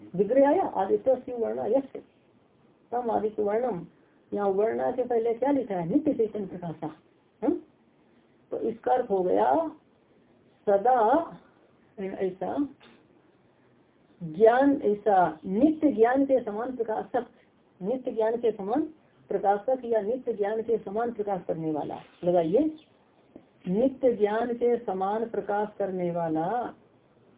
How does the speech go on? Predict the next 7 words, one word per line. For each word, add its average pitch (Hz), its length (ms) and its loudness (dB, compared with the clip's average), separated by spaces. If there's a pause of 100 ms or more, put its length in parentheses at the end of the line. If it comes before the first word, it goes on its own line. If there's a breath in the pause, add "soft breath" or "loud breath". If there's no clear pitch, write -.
(120)
नित्य 226 320 -2
ज्ञान 208 240 0
के 214 180 0
समान 185 400 0 (380)
प्रकाश 208 360 -2 (100)
करने 190 320 -4
वाला 175 360 -2